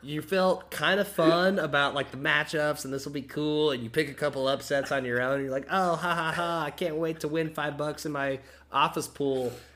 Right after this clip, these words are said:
And then after the first weekend, you're like, "What just happened? I hate all of this. I don't even want it to be here anymore." And then by the time you get to the third round, you're like, "All right, well, I'm back in. Let's go for some other stuff." And then you're just whatever.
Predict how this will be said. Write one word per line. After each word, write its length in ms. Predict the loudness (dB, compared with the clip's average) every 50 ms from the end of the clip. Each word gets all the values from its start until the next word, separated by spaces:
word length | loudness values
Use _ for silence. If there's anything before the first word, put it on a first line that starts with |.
| -8 -4 -2
And 140 | 0 0
then 140 | 0 0 0
after 180 | 0 -2 -4 -8
the 80 | -10
first 300 | -6 -4 -4 -4 -4 -4
weekend, 400 | -6 -6 -4 -2 -2 -2 0 0
you're 140 | 0 0 2 2
like, 240 | 2 0 -2 -4 -8 -10
"What 380 | -4 0 2 2 2 2 0
just 200 | -2 -6 -6 -2
happened? 420 | 0 0 2 2 0 -2 -4 -4 -4
I 120 | -6 -6
hate 240 | -4 -4 -4 -4 -4 -4
all 240 | -4 -2 0 0
of 140 | 0 -2 -2
this. 240 | -4 -4 -4 -6 -6
I 60 | -2 -2
don't 140 | 0 0
even 200 | 0 -2 -2 -4 -2 -2
want 260 | -2 0 0 -2 -2
it 60 | -4
to 80 | -6 -6
be 260 | -6 -4 -4 -4 -4
here 240 | -4 -4 -4 -4 -4
anymore." 480 | -6 -8 -10 -10 -10 -10 -10 -12 -14 -16 -20 -20 -20 -14 -8 -4
And 100 | -2 0
then 120 | 0 2
by 120 | 0 0
the 60 | -2 -2
time 200 | -2 -2 -2 -2
you 80 | -2 -2
get 160 | -2 -4 -4
to 100 | -4 -6
the 80 | -6
third 380 | -4 -2 0 2 2 2 2 0
round, 260 | -2 -4 -4 -4 -4
you're 80 | -2 -2
like, 160 | -2 -4 -2
"All 140 | 2 2 4
right, 260 | 4 4 4 2 2
well, 220 | 0 0 2 2 2
I'm 80 | 2
back 340 | 2 2 2 2 0 -2 -4
in. 300 | -4 -2 0 0 0 0
Let's 160 | -2 -4 -4
go 160 | -2 -2 -2 -2
for 160 | -2 -6 -8
some 160 | -6 -4 -2
other 180 | 0 0 0 -2
stuff." 380 | -4 -6 -8 -6 -6 -4 -4
And 160 | -4 -2 -2
then 220 | -2 -2 -4 -4 -6 -4
you're 120 | -4 -4
just 260 | -4 -6 -8 -10 -8
whatever. 520 | -6 -4 -2 -2 -2 -4 -6 -6 -10 -12